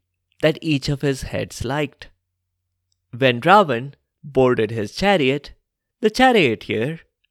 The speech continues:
made an announcement. "Good morning, Your Majesty. This is your pilot, Captain Sarthi speaking. I am joined in the cockpit by my co-pilot, Sahasarthi. I trust you find yourself comfortably standing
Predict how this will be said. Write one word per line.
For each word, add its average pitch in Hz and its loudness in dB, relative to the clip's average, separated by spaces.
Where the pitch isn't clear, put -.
made 139 0
an 131 -6
announcement. 107 -8
"Good 180 6
morning, 247 4
Your 175 2
Majesty. 165 -2
This 220 0
is 233 -4
your 208 4
pilot, 175 2
Captain 196 0
Sarthi 165 0
speaking. 113 -6
I - 4
am 196 2
joined 226 2
in 202 0
the 160 0
cockpit 180 -4
by 151 2
my 165 -2
co-pilot, 139 -2
Sahasarthi. 135 -2
I 190 8
trust 233 0
you 185 0
find 170 -4
yourself 147 -2
comfortably 127 -4
standing 107 -4